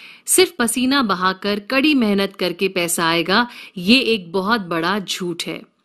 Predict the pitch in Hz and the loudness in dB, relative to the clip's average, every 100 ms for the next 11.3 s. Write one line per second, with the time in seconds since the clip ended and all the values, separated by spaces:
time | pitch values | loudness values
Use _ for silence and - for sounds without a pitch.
0 | _ _ _ _ 247 277 302 285 208 262 | _ _ _ _ 0 2 4 2 2 0
1 | 233 233 240 - 233 - 233 190 185 208 | 2 2 0 -4 -6 -4 -2 -2 -2 0
2 | 196 190 185 196 196 - - - 180 190 | 0 0 0 0 -2 -16 -14 -6 0 0
3 | 190 233 214 202 208 208 220 196 180 180 | 2 2 2 2 2 2 0 0 0 -2
4 | 170 165 170 170 190 190 226 214 226 - | -4 -4 -4 -2 0 2 2 2 -2 -8
5 | - _ 262 262 254 214 214 269 214 185 | -20 _ 4 4 2 -4 -4 -2 -2 0
6 | 196 190 180 175 160 156 156 156 147 156 | -2 -2 -4 -4 -6 -6 -8 -8 -8 -10
7 | _ _ - 269 247 294 220 208 285 277 | _ _ -2 0 0 -2 -2 0 0 -2
8 | 247 247 254 196 175 180 226 254 240 208 | -4 -2 -2 -2 0 2 2 2 -2 -4
9 | 175 170 190 220 262 175 180 208 - 277 | -4 -4 -2 0 0 0 -6 -8 -8 -4
10 | 302 226 185 180 233 233 - 208 170 156 | -2 -2 0 0 0 -4 -2 0 0 -2
11 | 156 160 156 | -4 -6 -8